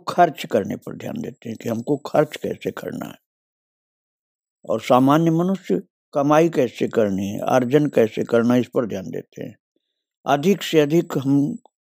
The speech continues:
कमा लें, इस पर ध्यान होता है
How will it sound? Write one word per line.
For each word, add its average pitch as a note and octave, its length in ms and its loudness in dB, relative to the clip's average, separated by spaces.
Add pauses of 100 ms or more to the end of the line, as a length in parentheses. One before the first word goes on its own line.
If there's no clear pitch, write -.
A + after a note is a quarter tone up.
(460)
कमा A#2+ 360 4
लें, F3+ 460 2 (1300)
इस C3 100 -10
पर C#3+ 200 4
ध्यान C3 240 4
होता C3 360 4
है C3 200 0